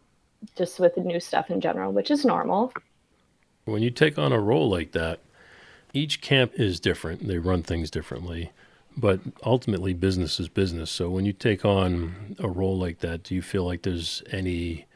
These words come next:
Speaker 2: hurdles or anything that you have to overcome when joining a new team?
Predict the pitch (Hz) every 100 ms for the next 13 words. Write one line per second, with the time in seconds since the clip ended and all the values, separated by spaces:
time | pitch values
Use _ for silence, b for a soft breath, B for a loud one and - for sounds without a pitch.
0 | b b b - 117 110 110 95 92 92
1 | 90 98 98 92 90 90 92 90 - 98
2 | 87 78 - 98 95 95 95 104 90 92
3 | 90 87 87 87 - 92 95